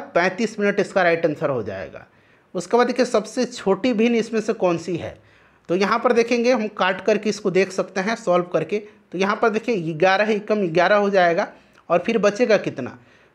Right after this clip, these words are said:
तो दस बचेगा, तो यानी कि ग्यारह नवा निन्यानवे, वन पॉइंट नाइन हो रहा है। इसमें से देखिए सात तिरका इक्कीस, फिर देखिए पाँच चौका बीस और फिर यहाँ पर देखिए पाँच चौका बीस और ये फिर पाँच दूना दस हो जाएगा। यहाँ पर देखिए तेरह एकम तेरह हो जाएगा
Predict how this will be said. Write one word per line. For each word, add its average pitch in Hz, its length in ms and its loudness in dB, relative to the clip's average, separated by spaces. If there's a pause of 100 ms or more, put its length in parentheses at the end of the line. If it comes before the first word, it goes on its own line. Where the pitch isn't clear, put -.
तो 190 100 2
दस 220 300 2
बचेगा, 127 420 -2
तो 175 140 -8
यानी 190 260 0
कि 233 180 -4 (140)
ग्यारह 196 440 0
नवा 185 340 2
निन्यानवे, 147 420 0
वन 180 280 0
पॉइंट 202 300 0
नाइन 196 200 0
हो 196 80 0
रहा 190 100 4
है। 196 60 0
इसमें 208 220 -6
से 202 120 -14
देखिए 175 220 -2
सात 196 320 0
तिरका 208 240 2
इक्कीस, 202 320 0 (440)
फिर 196 140 0
देखिए 220 240 0
पाँच 190 280 0
चौका 202 300 2
बीस 208 380 -4
और 175 80 2
फिर 208 200 -4
यहाँ 185 240 -2
पर - 120 -2
देखिए 127 360 -10 (440)
पाँच 190 120 2
चौका 214 260 2
बीस 214 280 -2
और 175 220 2
ये 202 160 0
फिर 208 240 0
पाँच 180 260 -2
दूना 175 220 -2
दस 143 220 -2
हो 123 60 -8
जाएगा। 120 360 -8 (360)
यहाँ 208 180 0
पर 214 140 0
देखिए 160 260 -4
तेरह 214 340 2
एकम 208 360 0
तेरह 202 240 2
हो 220 120 2
जाएगा 196 400 2